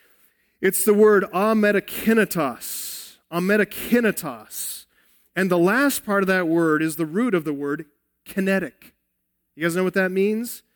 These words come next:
That refers, kinetic, you got children like that, right? Who are just always in motion. They don't stop moving. When they finally go to bed at night, it's just out of pure collapse.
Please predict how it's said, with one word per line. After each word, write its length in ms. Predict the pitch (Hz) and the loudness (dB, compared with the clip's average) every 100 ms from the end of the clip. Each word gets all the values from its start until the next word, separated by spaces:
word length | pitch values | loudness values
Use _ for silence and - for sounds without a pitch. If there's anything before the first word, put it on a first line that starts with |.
| _ - | _ -6
That 80 | 190 | 0
refers, 420 | 220 - 208 208 | 0 2 2 2
kinetic, 640 | - 190 190 214 226 - _ _ _ | -2 -2 0 0 0 -4 _ _ _
you 80 | 160 | -6
got 160 | 185 - | -4 -4
children 400 | - 233 170 127 | -2 0 0 -4
like 200 | 120 - | -8 -8
that, 200 | 127 131 | -10 -4
right? 280 | 151 208 - _ _ | -4 -4 -8 _ _
Who 140 | 185 | 2
are 160 | 185 170 | 4 4
just 360 | 156 196 180 - _ | 2 2 2 -6 _
always 520 | 208 269 254 180 170 | 0 4 4 4 4
in 120 | 190 202 | 2 2
motion. 600 | 214 247 - 202 127 101 _ _ _ _ _ _ _ - | 2 0 0 -6 -6 -12 _ _ _ _ _ _ _ -2
They 80 | |
don't 200 | 226 247 | 0 2
stop 380 | - - 233 208 | 0 -2 -2 -2
moving. 680 | 175 214 269 214 214 147 110 _ _ _ _ _ _ _ | 2 4 6 6 4 2 -8 _ _ _ _ _ _ _
When 100 | - | -4
they 100 | 196 | -2
finally 300 | 196 240 240 | 0 2 2
go 140 | 208 214 | 4 4
to 80 | 190 | 2
bed 220 | 196 233 | 2 2
at 100 | 175 | 2
night, 180 | 165 170 | -2 -2
it's 80 | |
just 180 | - 190 | -6 -4
out 140 | 202 185 | -2 -2
of 80 | 170 _ - | -4 _ -8
pure 200 | - 247 | -4 -4
collapse. 920 | - 165 151 165 143 - - - - | -4 -10 -4 -4 -4 -10 -12 -12 -12